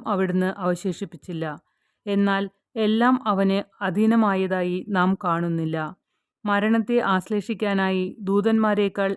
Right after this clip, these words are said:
അല്പം താഴ്ത്തപ്പെട്ടവനായ യേശു മരണത്തിന് അധീനനാവുകയും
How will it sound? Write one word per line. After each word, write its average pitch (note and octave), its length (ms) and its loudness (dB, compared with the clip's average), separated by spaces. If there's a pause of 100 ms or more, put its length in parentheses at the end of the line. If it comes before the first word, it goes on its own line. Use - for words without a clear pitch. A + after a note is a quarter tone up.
(140)
അല്പം G#3 360 0
താഴ്ത്തപ്പെട്ടവനായ F#3 800 -2
യേശു F3+ 400 -2 (460)
മരണത്തിന് A3 600 0 (140)
അധീനനാവുകയും F#3 960 0